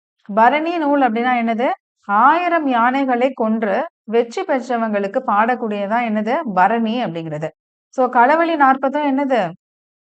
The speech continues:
போர்க்களத்துல வெற்றி பெற்றவங்களுக்கு வாகை சூடுறதுன்னு பார்த்தோம். அதனால பரணி அப்படிங்கிற நூல் இந்த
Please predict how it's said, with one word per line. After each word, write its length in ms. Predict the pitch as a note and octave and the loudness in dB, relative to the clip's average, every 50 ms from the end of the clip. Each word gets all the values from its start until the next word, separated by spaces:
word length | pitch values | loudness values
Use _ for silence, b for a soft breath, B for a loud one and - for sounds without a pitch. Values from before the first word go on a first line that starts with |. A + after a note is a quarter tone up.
| _ - | _ 0
போர்க்களத்துல 680 | C4 C4 C#4 D#4+ F#4+ G4 F#4 D#4 C#4 C4 A3+ - A#3 A#3 B3 D4 F#4 A4+ _ _ _ _ _ _ _ _ _ _ B3 | 4 6 8 8 6 6 4 2 2 2 2 0 0 2 4 4 2 0 _ _ _ _ _ _ _ _ _ _ 0
வெற்றி 280 | A#3+ B3+ C4 C4 G4 F#4+ | 0 0 0 0 -4 -2
பெற்றவங்களுக்கு 680 | F#4+ D4+ B3+ A3 B3+ A3+ A3+ G#3+ G3+ G3+ G3 G3+ D4+ D4 | -2 -2 -2 -2 -2 -2 -2 -2 -2 -2 -2 -4 -4 0
வாகை 300 | A#3+ G3+ G#3 A3+ A#3 A#3 | 2 4 4 4 2 0
சூடுறதுன்னு 400 | A#3 A#3 G#3+ F#3+ G3 F#3+ G3 G#3 | -2 -2 -2 -4 -4 -4 -4 -4
பார்த்தோம். 340 | G#3 G#3+ F3+ E3+ E3+ - - | -2 0 -2 0 0 -2 -4
அதனால 420 | D#3+ F3 F3+ G3 F#3+ F#3+ F3 E3+ F3 G3 A3+ | -4 -2 -2 -2 -4 -2 -2 0 0 0 0
பரணி 420 | G#3+ G3 F#3+ G3 A3 B3 C4 D4+ F4 F4 | 2 2 2 2 2 0 -2 -2 -2 -2
அப்படிங்கிற 440 | D4+ A#3+ G#3 G#3+ G#3 G3+ F#3+ F#3 F3 | -2 -2 -2 -2 -4 -4 -4 -4 -4
நூல் 240 | F3 F#3 G#3+ A#3+ | -2 -2 -2 -2
இந்த 200 | A3 G#3 G3+ G#3 | -2 -4 -4 -4